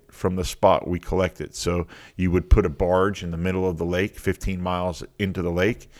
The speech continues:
and in the middle of a hyacinth patch, and you would harvest it, and the material is brought to that barge. So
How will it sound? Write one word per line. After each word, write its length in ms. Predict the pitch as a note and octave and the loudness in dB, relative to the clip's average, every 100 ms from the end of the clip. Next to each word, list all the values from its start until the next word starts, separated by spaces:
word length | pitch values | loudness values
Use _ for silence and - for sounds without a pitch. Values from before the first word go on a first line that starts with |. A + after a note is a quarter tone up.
| - - - | -20 -20 -10
and 420 | - G2 F2+ F2+ - - | 2 4 4 2 -6 -2
in 120 | F#2+ | 0
the 80 | F2 | 2
middle 300 | F2+ F#2+ F#2+ | 4 4 6
of 120 | F2 | 4
a 120 | E2+ | 2
hyacinth 680 | D#2+ F2+ F#2 F#2+ - F#2 - | 0 -2 -2 -2 -6 -8 -8
patch, 460 | - F#2+ G#2 - - - _ - | -2 0 0 -4 -20 -20 _ -10
and 160 | E2+ | -6
you 120 | F2 F2+ | -2 -2
would 120 | F2 | 2
harvest 420 | G2 G#2 F#2+ - | 4 4 2 -6
it, 120 | E2 - - | -10 -12 -8
and 260 | F#2 F2 | -6 -4
the 220 | F2 E2+ E2 - _ _ _ _ - | -4 -4 -6 -14 _ _ _ _ -8
material 640 | F2+ - A#2 F#2 E2+ G#2+ - - | -8 -2 2 4 2 -2 -14 -10
is 260 | F2+ E2 - - | -8 -8 -12 -10
brought 500 | D#2+ F#2+ F#2 - - | 2 6 6 2 -6
to 100 | F2 | -4
that 240 | F2 E2+ | -2 -4
barge. 440 | D#2+ F2 E2+ C#2 - | -4 -4 -4 -10 -20
So 320 | - F#2 F2+ | -10 -6 -6